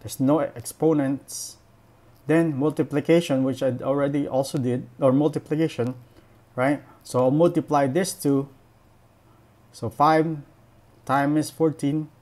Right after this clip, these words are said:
right? It, it, it's equal to s-, seventy, right? So, and the next one is after multiplication, there's no division. So next is a addition,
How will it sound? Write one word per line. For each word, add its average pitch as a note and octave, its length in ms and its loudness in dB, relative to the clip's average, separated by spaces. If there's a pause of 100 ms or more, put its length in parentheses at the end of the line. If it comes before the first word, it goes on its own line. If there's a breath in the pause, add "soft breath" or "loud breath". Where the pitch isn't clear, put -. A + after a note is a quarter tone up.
(920)
right? C#3+ 380 0
It, B2 180 -10
it, A#2+ 140 -4 (100)
it's B2+ 220 -8
equal C3+ 260 -2
to B2+ 100 -10
s-, - 320 -10 (720)
seventy, B2+ 520 -2 (1120)
right? C#3 320 -2 (400 soft breath)
So, C#3+ 240 4
and C3+ 160 2
the C#3 60 2
next D#3+ 260 2
one D#3 220 2
is - 460 -4 (280)
after C#3 480 -2 (560 soft breath)
multiplication, D3 880 4
there's B2 220 0
no C#3 100 4
division. C#3+ 720 0 (460 soft breath)
So - 180 -2
next C3+ 300 2
is A#2+ 100 -6
a B2 140 -2 (340)
addition, D#3 540 0